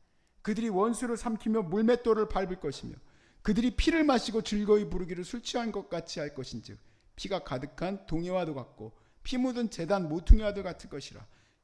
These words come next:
이날에 그들의 하나님 여호와께서 그들을 자기 백성의 양떼같이 구원하시리니 그들이 왕관의 보석같이 여호와의 땅에 빛나리로다.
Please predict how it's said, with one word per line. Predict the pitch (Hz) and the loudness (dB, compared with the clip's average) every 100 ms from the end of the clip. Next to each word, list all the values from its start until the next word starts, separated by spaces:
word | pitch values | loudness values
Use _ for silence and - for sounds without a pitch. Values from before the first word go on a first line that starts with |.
| _ | _
이날에 | 226 349 294 220 139 - - | 8 12 12 12 8 -2 -10
그들의 | - 208 190 | -6 -2 0
하나님 | 175 190 180 170 | -2 -2 -4 -2
여호와께서 | 156 147 143 139 147 | -2 -2 -4 -10 -12
그들을 | 139 127 160 170 | -10 -10 -10 -8
자기 | - 156 170 | -6 -6 -6
백성의 | 160 - 147 135 | -8 -8 -6 -4
양떼같이 | 131 190 226 202 190 196 - | -2 -2 -2 -2 -2 -6 -8
구원하시리니 | 156 165 156 - - - - _ _ _ _ _ _ _ _ _ _ _ | -6 -4 -4 -8 -14 -16 -18 _ _ _ _ _ _ _ _ _ _ _
그들이 | 147 127 127 175 - | -10 -8 -6 -8 -6
왕관의 | 120 135 175 190 190 185 | 0 0 2 0 0 -2
보석같이 | 156 170 - 156 147 - 180 147 | -2 -2 -4 -8 -8 -12 -8 -2
여호와의 | 156 175 175 175 | 0 2 0 -2
땅에 | 175 165 160 | -2 -4 0
빛나리로다. | - 143 139 123 117 98 107 113 | 0 0 -2 -8 -10 -14 -14 -16